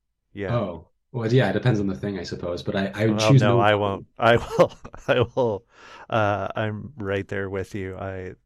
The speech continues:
Speaker 1: that's why I don't go for brunch, Connor, because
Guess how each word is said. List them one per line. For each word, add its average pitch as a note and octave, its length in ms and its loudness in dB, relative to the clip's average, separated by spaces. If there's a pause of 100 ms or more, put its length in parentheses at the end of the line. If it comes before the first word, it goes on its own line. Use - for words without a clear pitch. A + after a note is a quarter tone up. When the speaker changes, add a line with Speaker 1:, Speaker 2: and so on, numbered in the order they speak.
Speaker 1:
that's B2 240 -6
why D3+ 100 0
I C#3+ 60 -2
don't C3 200 -6
go B2 140 -6
for B2 160 -10
brunch, A2+ 640 -8 (200)
Connor, G2+ 560 -8
because G2 420 -10